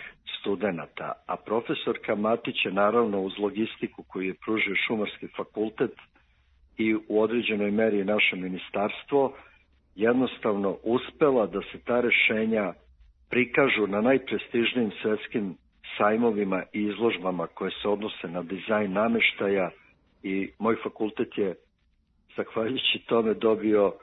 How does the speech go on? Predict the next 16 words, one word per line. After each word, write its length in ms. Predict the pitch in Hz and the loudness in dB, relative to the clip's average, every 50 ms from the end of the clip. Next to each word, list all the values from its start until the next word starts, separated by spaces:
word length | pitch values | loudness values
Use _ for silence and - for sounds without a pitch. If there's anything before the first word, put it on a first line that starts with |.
| - _ _ _ _ | -20 _ _ _ _
zaista 440 | - 92 101 101 107 - - - 110 | -8 -2 0 0 0 0 -2 -6 -4
veliki 440 | 95 104 101 101 104 104 - - 98 | 0 2 2 2 0 -2 -2 -4 -4
broj 260 | 85 95 107 104 95 | -2 2 2 2 2
priznanja. 680 | - - - 95 85 80 - 95 92 95 90 85 80 | 0 -2 -10 -8 -8 -6 -4 -2 0 0 0 -2 -4
Naravno, 640 | 80 90 101 110 120 131 135 139 135 127 120 107 - - - - - - - - - | 0 2 4 4 6 4 4 4 6 4 4 4 2 -2 -8 -20 -20 -20 -20 -16 -8
i 160 | 95 98 104 | -2 2 4
ostali 560 | 107 120 127 - - - 185 160 143 117 107 | 4 4 2 0 -2 2 2 4 4 6 4
odseci 720 | 107 104 107 107 - - 131 117 - - - 120 110 92 87 - _ _ _ _ _ _ _ - | 4 4 4 2 0 -4 -4 -4 -4 -4 0 0 0 0 -2 -6 _ _ _ _ _ _ _ -4
imaju 580 | 110 113 120 127 135 139 131 117 107 98 87 80 | 0 2 2 4 4 4 4 4 4 2 2 2
veoma 300 | 95 104 110 117 127 127 | 4 4 4 6 4 2
mnogo 360 | 123 123 123 127 127 120 120 | 2 4 4 4 4 2 0
prostora 600 | - - - 120 120 117 - - - 135 113 110 | -2 0 0 2 2 2 2 0 0 2 2 2
da 100 | 101 104 | 2 2
učestvuju 640 | 104 110 110 - - 120 - - - 113 107 104 101 | 0 0 -2 -4 -6 -8 -8 -6 -4 -2 -2 -2 -2
u 40 | 101 | -4
tome, 460 | - - - 113 117 113 113 104 95 | -2 0 2 2 2 2 2 0 0